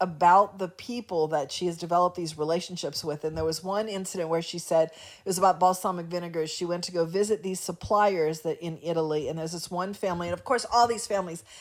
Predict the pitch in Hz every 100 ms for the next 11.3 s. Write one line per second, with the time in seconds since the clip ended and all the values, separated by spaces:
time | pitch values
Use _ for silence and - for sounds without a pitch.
0 | - 226 208 202 208 208 202 185 - 185
1 | - 240 233 220 190 170 160 165 175 139
2 | 147 - - - - - - 202 196 196
3 | 180 202 202 185 _ - 185 202 196 185
4 | - 208 214 220 226 240 202 214 202 180
5 | 175 - 180 180 175 165 165 180 175 175
6 | 196 220 247 233 - 202 214 180 175 -
7 | 185 180 175 180 170 170 180 156 147 -
8 | 160 170 160 151 160 - _ - - _
9 | - 175 165 170 185 196 214 220 208 208
10 | 180 175 170 170 - - _ _ _ -
11 | 165 160 160